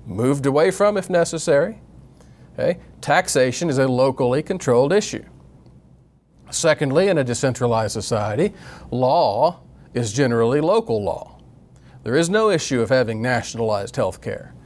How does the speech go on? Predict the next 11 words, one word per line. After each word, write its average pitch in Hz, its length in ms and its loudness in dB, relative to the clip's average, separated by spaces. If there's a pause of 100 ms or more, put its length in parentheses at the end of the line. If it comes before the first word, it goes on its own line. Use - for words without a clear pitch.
(160)
welfare, 127 540 2
taxation, 120 800 0
military 127 500 2
draft, 98 420 -6 (200)
anything 196 420 4
else 156 240 4
forced 139 320 2
on 120 140 2
you 120 120 0
by 110 140 2
distant, 123 500 -2